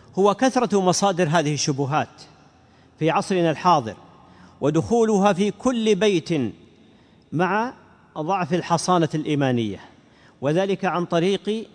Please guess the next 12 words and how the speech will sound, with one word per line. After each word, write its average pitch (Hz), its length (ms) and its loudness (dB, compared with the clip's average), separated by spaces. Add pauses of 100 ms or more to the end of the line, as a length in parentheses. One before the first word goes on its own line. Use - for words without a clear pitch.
(420)
وسائل 180 460 2
التواصل 165 520 2
الاجتماعي 151 720 0 (580)
المعاصرة 170 720 0 (500)
والفضائيات 175 1000 0 (440)
وبرامج 165 720 2
الحوارات 165 800 0 (460)
والمناظرات 170 1040 0
وغير 170 360 -2
ذلك 170 340 -2
من 156 220 0
الوسائل 151 640 -4